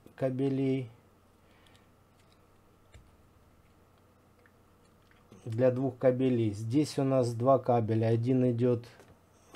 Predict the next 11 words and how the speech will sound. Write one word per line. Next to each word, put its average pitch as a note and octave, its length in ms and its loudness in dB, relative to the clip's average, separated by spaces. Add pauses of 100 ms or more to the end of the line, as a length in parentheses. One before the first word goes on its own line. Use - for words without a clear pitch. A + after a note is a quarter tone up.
(100)
под C3 200 0
наушники, D3 720 0
второй B2 440 -2
под C3 320 -2
батарею. A2+ 720 0 (540)
То A2+ 60 -6
есть - 160 -8
это B2+ 220 2
также A2+ 420 -2
мы A2+ 160 0
на A2 480 -2